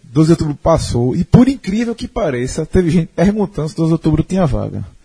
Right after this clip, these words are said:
Vem mais dois feriados por aí. Não se iluda não, meu amigo. Dê uma consultada lá no village porto de galinhas ponto com ponto B R. É a coisa mais fácil do mundo. Você vai lá no topo do site, coloca a data, quando você quer entrar, quando você quer sair,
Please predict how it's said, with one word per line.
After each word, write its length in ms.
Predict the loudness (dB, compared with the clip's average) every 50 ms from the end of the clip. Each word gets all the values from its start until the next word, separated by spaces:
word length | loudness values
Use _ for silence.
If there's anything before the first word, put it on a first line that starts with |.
| _ _ _ _ _ _ _ _ 0
Vem 120 | 2 2
mais 220 | 4 6 4 4 6
dois 260 | 6 6 6 6 4
feriados 520 | 4 2 4 6 6 6 4 4 2 -2
por 220 | 2 4 4 4 6
aí. 360 | 4 2 2 0 -2 -6 -8 -12 _ _ _ _ _ _ _ _ _ _ _ _ _ _ _ _ _ _ _ _ _ -8
Não 120 | -6 -4 -2
se 140 | 2 2 2
iluda 320 | 2 2 0 0 0 0
não, 140 | 2 2 2
meu 100 | 2 0
amigo. 380 | 0 0 -2 -2 -2 -2 -4 -6 -8 -16 -20 -20 _ _ _ _ _ -8
Dê 100 | -4 -4
uma 80 | -4 -2
consultada 520 | 2 4 4 4 4 4 2 2 4 4
lá 120 | 2 2 0
no 100 | 0 -2
village 380 | -2 0 0 2 0 0 0
porto 240 | -2 0 0 0 2
de 60 | 2 2
galinhas 320 | 0 0 0 -6 -8 -6
ponto 320 | 0 0 0 0 0 -4
com 100 | -6 -6
ponto 240 | -4 -4 -6 -6 -4
B 80 | -2 -2
R. 240 | -2 0 -2 -2 -4
É 40 | -4
a 40 | -2
coisa 180 | -2 0 0
mais 220 | 2 2 0 0 0
fácil 260 | 2 0 -2 0 -2
do 80 | -4 -4
mundo. 260 | -2 -4 -4 -6 -6
Você 140 | -4 -4 -2
vai 100 | 0 0
lá 80 | 0
no 60 | -2 -2
topo 240 | -2 -2 -2 0
do 100 | -2 -4
site, 460 | -4 -2 -2 -2 -2 -2 -4 -6 -10 -14 _ _ _ _ _ _
coloca 340 | -8 -6 -6 -4 -2 -2
a 40 | -2
data, 380 | -2 0 0 0 0 -2 -4 -6
quando 180 | -4 -4 -4
você 120 | -4 -4 -4
quer 120 | -4 -6
entrar, 400 | -8 -6 -4 -2 -2 -2 -4 -6 -8
quando 140 | -10 -10 -6
você 100 | -6 -4
quer 140 | -4 -4 -4
sair, 360 | -4 -4 -2 -2 -4 -6